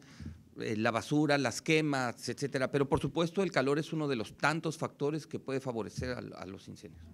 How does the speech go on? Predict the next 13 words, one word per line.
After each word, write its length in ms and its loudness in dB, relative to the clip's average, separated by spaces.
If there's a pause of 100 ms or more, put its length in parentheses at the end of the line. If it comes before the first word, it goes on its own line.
(140)
El 220 -2
fenómeno 360 -2
del 120 0
Niño, 440 -2 (100)
en 300 2
palabras 440 0
coloquiales, 800 0
es 180 -6
calor. 380 0 (500)
Es, 300 -10
vamos 360 -6
a 80 -4
tener 380 -2